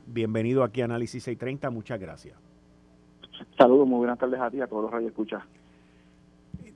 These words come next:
Speaker 1: Yo veo estas cosas en, en el Departamento de Transportación, Obras Públicas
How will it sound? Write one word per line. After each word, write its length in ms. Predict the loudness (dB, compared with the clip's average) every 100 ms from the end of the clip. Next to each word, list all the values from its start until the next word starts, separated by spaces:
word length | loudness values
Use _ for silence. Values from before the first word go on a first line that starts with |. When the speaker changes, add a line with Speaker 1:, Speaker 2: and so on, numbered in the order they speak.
| -20 -14 -4
Speaker 1:
Yo 320 | 0 0 -2 -10 -20 -20 -20 -20 -16
veo 480 | -8 0 2 2 0
estas 280 | -2 -6 -10
cosas 580 | -2 0 0 -2 -6 -6 -10 -12 -12 -14 -18 -18 -14 -14 -10
en, 400 | -8 -6 -8 -10
en 120 | -10
el 80 | -8
Departamento 640 | -6 -8 -8 -6 -4 -2
de 60 | -2
Transportación, 680 | -4 -6 -6 -6 -6 -4
Obras 220 | -4 -4 -4
Públicas 580 | -4 -4 -4 -8 -12